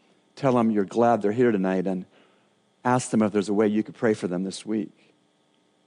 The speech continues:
Then be sure to pray. You could go up to a person that you think you barely know,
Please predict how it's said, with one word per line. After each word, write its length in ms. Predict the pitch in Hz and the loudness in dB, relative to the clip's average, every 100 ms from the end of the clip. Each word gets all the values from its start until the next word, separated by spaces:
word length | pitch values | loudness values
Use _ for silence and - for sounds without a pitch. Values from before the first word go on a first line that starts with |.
| _ _ _ _ _ - | _ _ _ _ _ -6
Then 180 | 104 | 0
be 80 | 123 | 0
sure 240 | 104 - 98 | 0 -2 -2
to 60 | |
pray. 400 | 82 113 90 - _ _ _ _ _ _ _ _ _ _ _ _ _ _ | -2 -2 -2 -4 _ _ _ _ _ _ _ _ _ _ _ _ _ _
You 140 | - 185 | -2 2
could 140 | 185 | 6
go 80 | 175 | 6
up 100 | 170 | 6
to 60 | 156 | 2
a 60 | |
person 520 | - 175 170 - 156 139 _ _ _ _ _ _ _ _ _ _ | 2 2 2 2 0 -2 _ _ _ _ _ _ _ _ _ _
that 120 | - 147 | 0 4
you 120 | 156 | 4
think 300 | - 185 170 | 4 2 4
you 80 | 151 | 2
barely 400 | 160 208 202 135 | 4 4 4 2
know, 340 | 104 90 147 | 2 0 -4